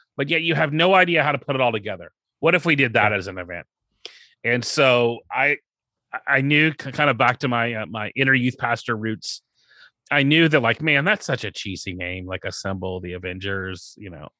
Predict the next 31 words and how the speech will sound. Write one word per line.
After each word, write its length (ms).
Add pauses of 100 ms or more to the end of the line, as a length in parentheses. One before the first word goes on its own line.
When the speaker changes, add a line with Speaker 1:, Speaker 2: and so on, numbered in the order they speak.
Speaker 1:
uh, 100 (100)
we 120
gotta 200
do 80
better 180
than 140
this." 320 (640)
Um, 420
so 200
one 180
of 80
the 40
people 220
that 120
I 80
knew 180
that 100
I 80
wanted 240
to 80
be 80
a 60
part 180
of 80
the 60
event 200
was 140
my 120
friend 220
McNair 380
Wilson, 420